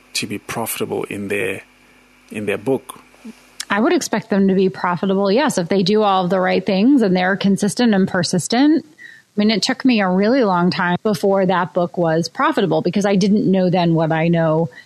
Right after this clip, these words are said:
Speaker 2: now, but I just kept selling more and more and more copies until I was in the black. And now I've sold a couple hundred thousand copies of all the books in that series.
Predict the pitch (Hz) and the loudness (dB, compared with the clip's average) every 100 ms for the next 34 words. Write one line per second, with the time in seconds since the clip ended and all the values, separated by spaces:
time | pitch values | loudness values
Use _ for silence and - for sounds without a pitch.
0 | _ _ 196 247 262 170 170 165 180 - | _ _ -4 0 2 2 0 0 -2 -4
1 | _ 175 175 185 196 175 - - 156 - | _ -4 0 0 0 -2 -4 -6 -4 -2
2 | 180 185 185 180 170 170 165 160 160 170 | 0 2 2 0 0 0 2 2 0 0
3 | 165 160 - 254 262 - 165 185 180 190 | 0 -2 -2 -4 -2 -4 -4 -8 -4 -2
4 | 180 175 - 190 175 180 202 208 180 175 | 0 0 -2 -2 -2 0 0 0 0 0
5 | 156 170 - 165 185 180 202 185 180 - | 0 -2 -4 -2 -2 0 -2 -4 -6 -6
6 | 170 170 185 - 285 277 247 196 190 170 | -6 -6 -8 -8 -2 0 0 0 -2 -2
7 | 180 202 240 247 185 180 294 339 - 185 | -2 0 2 2 0 0 0 0 -2 -4
8 | 180 160 180 180 190 190 180 185 - 196 | -2 -4 -4 -2 0 0 0 -2 -2 -2
9 | 180 156 - 170 196 302 - | 0 -2 -2 -2 -2 -4 -8